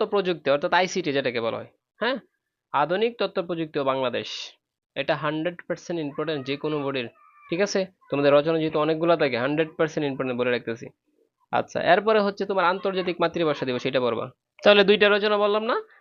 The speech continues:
যা আরো বেশি পড়তে চাও, বিশেষ করে এই যে দেখো বাংলাদেশের পোশাক শিল্প, just এটা, আর হচ্ছে এই যে মানে দৈনিক,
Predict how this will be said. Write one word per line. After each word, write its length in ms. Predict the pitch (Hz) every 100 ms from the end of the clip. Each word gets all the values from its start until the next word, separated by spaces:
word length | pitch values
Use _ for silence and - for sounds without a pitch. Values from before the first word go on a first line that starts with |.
| _ -
যা 240 | 147 175 185 131 131 - _ _ _ _ _ _ _ -
আরো 140 | 175 233
বেশি 220 | 233 220 190
পড়তে 240 | 156 139
চাও, 160 | 123 113 143
বিশেষ 220 | 175 208 -
করে 220 | 175 127 107 _ _ _ _
এই 120 | 196 185
যে 80 | 143
দেখো 260 | 123 110 110 _ _ 135
বাংলাদেশের 600 | 160 165 170 170 190 202 220 - _ _ _ _ _ _ _ _ -
পোশাক 260 | 196 185 -
শিল্প, 180 | 147 123 123
just 200 | 143 - 180
এটা, 160 | 185 269
আর 60 | 190 160
হচ্ছে 280 | 160 - 226 392 - _ _ _ _ -
এই 140 | 160 135
যে 80 | 110 - _ _ _ _ _ _
মানে 220 | 147 160 151 143 139 156 143 143
দৈনিক, 320 | 160 165